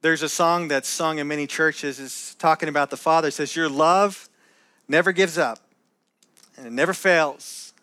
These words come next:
and it never runs out." And it goes on and on and on. And that's what she wants, wants you to feel today. God's love for you goes on and on and on for you. And out of that, you love. Now,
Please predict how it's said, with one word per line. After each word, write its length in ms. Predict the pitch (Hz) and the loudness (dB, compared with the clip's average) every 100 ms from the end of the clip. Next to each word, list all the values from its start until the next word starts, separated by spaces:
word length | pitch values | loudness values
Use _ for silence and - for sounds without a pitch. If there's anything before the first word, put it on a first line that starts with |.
| _ | _
and 80 | 139 | -6
it 40 | |
never 280 | 131 165 190 | 2 4 4
runs 300 | 185 185 165 | 4 2 2
out." 240 | 160 117 110 | 0 0 -4
And 100 | 120 | -8
it 60 | |
goes 180 | 127 127 | -6 -4
on 380 | 143 160 175 185 | 2 4 6 2
and 200 | 170 156 | -4 -4
on 340 | 151 151 156 | 0 2 2
and 140 | 151 156 | -2 -6
on. 300 | 147 127 120 | -2 -2 -2
And 100 | 113 | -4
that's 200 | 143 - | -6 -6
what 100 | 175 | -10
she 140 | - | -8
wants, 220 | 165 - | -12 -12
wants 200 | 165 147 | -10 -10
you 60 | 156 | -10
to 60 | 139 | -10
feel 200 | 151 135 | -8 -8
today. 240 | 117 110 | -6 -8
God's 540 | 113 131 147 170 - | -2 0 2 0 -2
love 260 | 143 147 156 | 0 2 2
for 120 | - | -4
you 400 | 170 135 120 110 _ _ _ _ _ - - - | -10 -10 -10 -14 _ _ _ _ _ -20 -16 -8
goes 240 | 135 131 | -6 -6
on 480 | - 143 143 151 156 - _ | -4 -2 -2 -4 -10 -20 _
and 180 | 151 143 151 | -10 -8 -6
on 420 | 135 131 127 135 _ _ | -4 -4 -8 -14 _ _
and 160 | - 143 | -18 -12
on 360 | 147 127 117 120 - | -6 -6 -6 -10 -20
for 200 | - - | -18 -14
you. 540 | 120 131 135 107 104 95 _ _ - | -10 -8 -8 -10 -14 -20 _ _ -14
And 160 | 135 | -10
out 220 | 143 147 175 | -2 -2 -2
of 100 | 113 | -4
that, 320 | 110 107 - - _ _ | -6 -6 -12 -20 _ _
you 120 | 139 | -8
love. 540 | 156 180 127 - - _ _ _ _ _ _ _ _ _ _ - | -6 -6 -10 -16 -20 _ _ _ _ _ _ _ _ _ _ -6
Now, 240 | 170 160 | -2 -2